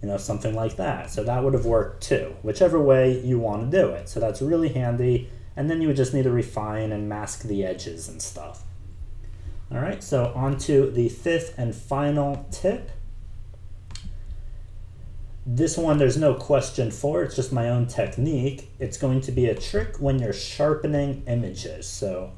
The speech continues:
I'm gonna copy this, bring it into Photoshop. There's another photo from Unsplash. And I'll actually crop this down 'cause we don't really need all this dead space for what we're doing. Now I will go ahead and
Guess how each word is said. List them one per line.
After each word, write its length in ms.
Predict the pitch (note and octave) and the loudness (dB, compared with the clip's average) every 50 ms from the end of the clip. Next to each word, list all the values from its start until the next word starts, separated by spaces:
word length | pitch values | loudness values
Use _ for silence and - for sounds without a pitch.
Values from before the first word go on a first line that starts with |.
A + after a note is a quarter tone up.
| - C#3 | -6 -6
I'm 80 | B2+ | -4
gonna 100 | G2+ - | -4 -6
copy 380 | - - - F#3 F3+ F#3 F3+ C#3+ | -6 -8 -6 -6 -2 -2 0 2
this, 480 | A#2+ B2 B2 C3+ C3+ - - - - - - - - - - - - - - | 2 2 2 2 0 0 -4 -8 -10 -12 -12 -12 -10 -10 -10 -10 -12 -8 -4
bring 200 | - C#3+ D3+ E3 | -2 0 0 2
it 80 | D#3+ D3+ | 2 2
into 180 | D3+ C#3+ - - | 2 0 0 -4
Photoshop. 760 | - - - A#2 A2+ A2+ A2+ A2 - - - A2 G#2+ - - | -4 0 2 2 4 4 2 2 0 0 -2 -2 -2 0 2
There's 180 | C3+ C3 A#2+ C3 | 2 2 4 4
another 320 | C3 C3 C3 B2+ B2 A#2 | 4 4 2 2 2 0
photo 340 | - - C3 A#2+ A#2+ B2 A#2+ | 2 2 2 2 4 4 2
from 260 | A#2 - C3 B2+ - - | 2 0 -2 -2 -2 -4
Unsplash. 840 | F#2+ F#2+ F#2+ - - - - G#2+ G#2+ G#2 G2+ G#2 G#2+ - - - - - - - - - - - - - - - - - - - - - - - | -6 -8 -6 -6 -4 -2 0 0 0 0 -2 -2 -4 -4 -6 -6 -8 -8 -8 -10 -12 -14 -14 -14 -14 -12 -12 -12 -12 -12 -12 -12 -10 -10 -6 -4
And 380 | B2 A#2 A2+ A#2+ A#2 A2+ A#2+ A#2+ | -2 -2 -2 -2 -2 -2 -2 -2
I'll 160 | C3+ D3+ D#3+ | -2 -2 -2
actually 320 | D#3+ D#3 - - C#3+ B2+ | -2 -2 2 2 2 2
crop 400 | - - - D3+ D3 C#3 - - | 2 0 0 2 2 2 2 0
this 260 | - A#2 G#2 - - | 0 0 0 0 -2
down 260 | - G#2+ G#2 G#2+ G#2+ G2+ | -4 -4 -4 -4 -4 -6
'cause 120 | - - | -2 0
we 80 | C3 C#3 | 0 2
don't 160 | C#3+ C3+ C3+ | 2 2 2
really 220 | C3 B2 A#2 A2+ | 2 2 2 0
need 440 | A2 A2 A2 A2 A2 A2+ A2 G#2+ - - - - | 0 0 0 2 2 2 2 0 -2 -6 -8 -6
all 160 | - G#2+ G#2 | -4 -2 -2
this 300 | G2+ F#2+ F#2+ - - - | -2 -2 -2 -4 -8 -10
dead 340 | - - - A2 G#2+ G#2 - | -8 -6 -4 -4 -2 -4 -4
space 500 | - - - - G#2 A2 A#2 A2+ - - | -6 -6 -4 -2 -2 0 0 -2 -4 -6
for 440 | - - G2+ G2 G2+ F#2+ - - - | -6 -4 -2 -2 -2 -2 -4 -6 -4
what 220 | A#2 A2+ G#2+ G2 G#2 | 0 0 2 2 2
we're 180 | A2+ B2 B2 | 2 2 2
doing. 400 | B2+ C#3 C#3+ D#3 F3 G3 G#3 - - - - - - - - - - - - - - - - - - - - - - - - - - - - - - - - | 2 2 2 2 0 -2 -4 -4 -6 -8 -6 -6 -6 -6 -6 -6 -8 -10 -10 -12 -14 -14 -16 -16 -16 -16 -16 -16 -16 -16 -14 -14 -14 -14 -12 -12 -10 -4 -2
Now 500 | C3+ C#3 C3+ C3 C3 C3 B2+ C3 C3 B2+ | 0 2 4 4 4 2 2 2 0 0
I 200 | - B2+ B2+ B2+ | 2 2 4 6
will 400 | B2+ C3 B2+ B2+ B2 B2 B2+ A#2+ | 6 6 6 6 6 4 4 2
go 160 | D#3 E3 F3 | 2 2 2
ahead 480 | E3+ - A#2+ A2+ A#2 A#2+ A#2+ B2+ - - B2 | 2 4 4 4 4 4 2 0 -2 -4 -4
and 300 | A2+ G#2+ G#2+ G#2 G#2+ | -4 -4 -4 -4 -6